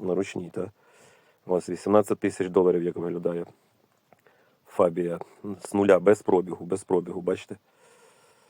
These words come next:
Так, все під руками. Ну, проста машинка, гарна така, робоча, так би мовити, конячка. Вісімнадцять, вісімнадцять, вісімнадцять.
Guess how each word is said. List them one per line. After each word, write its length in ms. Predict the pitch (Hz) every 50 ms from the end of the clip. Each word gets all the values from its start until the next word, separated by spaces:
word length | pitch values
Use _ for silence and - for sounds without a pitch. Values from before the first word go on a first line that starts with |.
| _ _ _ _ _ _ _ _
Так, 180 | - 98 92 -
все 140 | - - 85
під 180 | - 92 90
руками. 440 | 90 90 - 127 139 139 135 127 123 170
Ну, 100 | 208 185
проста 280 | - 156 - - 175
машинка, 420 | 160 151 139 - 160 151 - 139 117
гарна 280 | 117 127 123 117 107
така, 320 | 101 113 - - 98 95 92
робоча, 440 | 90 90 92 101 98 - - 90 95 - _ _ _ _ _ _ _ _ _
так 140 | - 90 82
би 60 | 92
мовити, 360 | 90 92 92 90 87 82 - -
конячка. 460 | - 90 90 90 87 80 - - -
Вісімнадцять, 520 | 90 87 - - 104 104 113 113 - 104 92
вісімнадцять, 520 | 95 - - - 95 95 101 98 - 87
вісімнадцять. 680 | 90 90 - - 92 87 87 85 85 - - - _